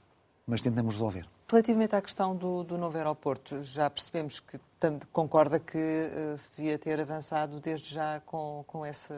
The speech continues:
Speaker 2: com esse processo,
Speaker 1: Sim,
Speaker 2: não é?
Speaker 1: há muito tempo, há muitos anos.
Speaker 2: Hum.
Speaker 1: Aliás, devíamos fazer como os americanos, que era fazer um aeroporto em maquete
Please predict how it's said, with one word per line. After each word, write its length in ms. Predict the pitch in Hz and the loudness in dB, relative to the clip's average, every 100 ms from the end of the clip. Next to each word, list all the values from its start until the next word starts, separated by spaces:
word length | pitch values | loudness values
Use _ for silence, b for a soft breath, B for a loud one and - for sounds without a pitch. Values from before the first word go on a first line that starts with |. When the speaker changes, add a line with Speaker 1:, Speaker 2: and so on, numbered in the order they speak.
| 139 139 135 | -10 -10 -10
Speaker 2:
com 80 | 151 | -10
esse 140 | 139 | -10
processo, 280 | - - - | -10 -4 2
Speaker 1:
Sim, 160 | 240 | 6
Speaker 2:
não 80 | 147 | 8
é? 120 | 151 | 8
Speaker 1:
há 100 | 185 | 8
muito 180 | 180 190 | 6 4
tempo, 240 | 196 175 123 | 2 2 4
há 60 | |
muitos 220 | 151 156 | 4 4
anos. 420 | 139 156 98 - 135 | 6 6 2 -6 -8
Speaker 2:
Hum. 80 | 131 | 4
Speaker 1:
Aliás, 280 | 160 147 | 6 8
devíamos 180 | 113 160 | 6 2
fazer 160 | - 165 | 4 2
como 140 | 156 | 2
os 60 | 139 | 2
americanos, 400 | 143 131 156 156 | 2 4 4 2
que 160 | - 156 | 2 4
era 180 | 156 151 B | 4 2 B
fazer 160 | - 151 | 2 6
um 60 | |
aeroporto 560 | 151 143 143 156 - - | 8 6 6 4 4 4
em 40 | |
maquete 680 | 135 131 - 139 - - | 6 6 6 4 4 -4